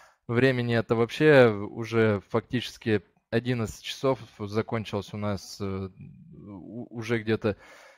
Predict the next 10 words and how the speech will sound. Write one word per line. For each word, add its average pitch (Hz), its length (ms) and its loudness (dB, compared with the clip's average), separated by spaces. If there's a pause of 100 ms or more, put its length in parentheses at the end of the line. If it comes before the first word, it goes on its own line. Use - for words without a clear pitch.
(140)
э, 104 240 -2
через 120 300 -2
полтора 139 460 8
часа. 127 500 2 (520)
Э, 107 300 -4
то 117 140 -2
есть, - 260 -4
э, 110 240 4
действительно, 107 480 -6
поэтому, 113 760 4